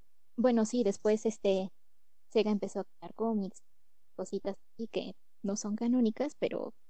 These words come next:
llegan a explicar varios orígenes. Sin embargo, pues como tal en los juegos solo tienen, pues eso, es un científico malvado que trata de dominar el mundo y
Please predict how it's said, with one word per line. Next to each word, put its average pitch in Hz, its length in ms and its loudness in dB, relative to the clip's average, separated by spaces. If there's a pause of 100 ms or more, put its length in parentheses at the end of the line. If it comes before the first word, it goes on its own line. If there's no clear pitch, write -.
(540)
llegan 226 300 8
a 196 40 6
explicar 202 400 6
varios 202 320 6
orígenes. 220 480 6
Sin 214 200 6
embargo, 233 580 10 (640)
pues 214 220 8
como 214 300 4
tal 254 200 4
en 254 120 8
los 208 140 6
juegos 226 360 6
solo 214 600 6 (1500)
tienen, 190 480 4 (680)
pues 190 200 6
eso, 277 260 8
es 240 200 6
un 240 80 6
científico 226 500 2
malvado 233 420 2
que 214 280 0
trata 208 240 -4
de 214 100 0
dominar 220 360 2
el 247 100 2
mundo 233 400 6
y 226 320 4